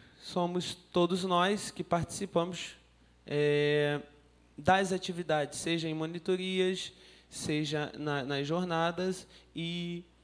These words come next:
é, confere certificado se você participar de setenta e cinco por cento das atividades.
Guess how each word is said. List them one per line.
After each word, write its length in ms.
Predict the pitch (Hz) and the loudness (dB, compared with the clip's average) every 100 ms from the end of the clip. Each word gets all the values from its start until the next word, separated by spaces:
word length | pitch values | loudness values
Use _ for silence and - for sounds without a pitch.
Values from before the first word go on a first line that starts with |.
| _ _ _ _ _ | _ _ _ _ _
é, 1000 | 139 147 143 143 143 143 143 143 143 139 131 - - _ - - | 0 4 6 4 4 4 4 4 4 2 -2 -18 -20 _ -8 -4
confere 400 | 190 151 196 190 | -2 4 2 2
certificado 720 | 170 185 - 185 - 165 160 | -2 -2 -2 -6 0 0 0
se 80 | - | -4
você 260 | 151 - | -6 -4
participar 600 | 160 160 165 - - 139 | -2 -2 -2 -8 0 0
de 100 | 139 | 2
setenta 320 | 170 - 165 175 | -4 -2 -2 -2
e 60 | |
cinco 240 | - 156 - | -4 -8 -2
por 160 | 180 | -4
cento 320 | - 139 139 | -2 -6 -4
das 160 | 143 143 | -2 -2
atividades. 720 | 143 147 151 151 - - - | -4 -6 -8 -8 -10 -16 -20